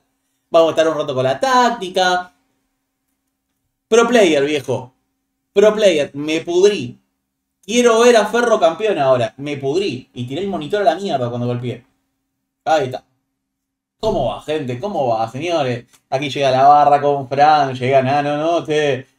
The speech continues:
eh, <laughs> se picó como Zócalo de una, me cae de risa por eso. Eh, me estoy haciendo unos bifes. Bien, bien, bien, bien, bien. Me gusta. Me gu-, me gustaría como un buen churrasco en este momento.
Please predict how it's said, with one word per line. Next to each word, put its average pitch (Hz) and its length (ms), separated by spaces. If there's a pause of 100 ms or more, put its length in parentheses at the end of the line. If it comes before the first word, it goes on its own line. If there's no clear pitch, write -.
eh, 127 260
<laughs> - 20
se - 180
picó 160 380
como 147 160
Zócalo 139 280
de 127 80
una, 117 100
me 113 100
cae 123 120
de 123 100
risa 113 160
por 107 140
eso. 104 260 (380)
Eh, 151 340
me 156 60
estoy 240 160
haciendo 220 280
unos 196 140
bifes. 156 340
Bien, 165 460
bien, 160 400
bien, 143 320
bien, 131 260
bien. 127 200
Me 135 80
gusta. 127 320
Me 139 100
gu-, 180 160
me 208 180
gustaría 214 300
como 123 120
un 123 200
buen 131 260
churrasco 120 560
en 110 60
este 113 140
momento. 104 400